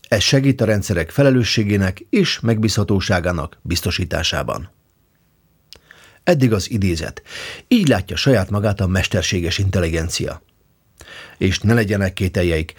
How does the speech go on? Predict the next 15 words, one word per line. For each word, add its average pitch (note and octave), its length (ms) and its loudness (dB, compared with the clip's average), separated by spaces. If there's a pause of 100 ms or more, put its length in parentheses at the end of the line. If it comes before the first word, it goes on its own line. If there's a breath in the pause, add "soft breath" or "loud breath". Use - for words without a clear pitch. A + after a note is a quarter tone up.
(300 loud breath)
egy D3+ 200 2
picit C3 300 2
sem G2+ 220 0
nyúltam G2+ 420 2
bele F#2+ 180 2
abba A#2+ 220 4
a G#2 40 2
szövegbe, G#2+ 500 2
amit G#2 400 0
ő, B2+ 240 4 (640 loud breath)
vagy A2 140 2
inkább G2 500 0
az, A#2+ 440 0 (440)
egyedül G#2 440 2
előállított. E2+ 880 -4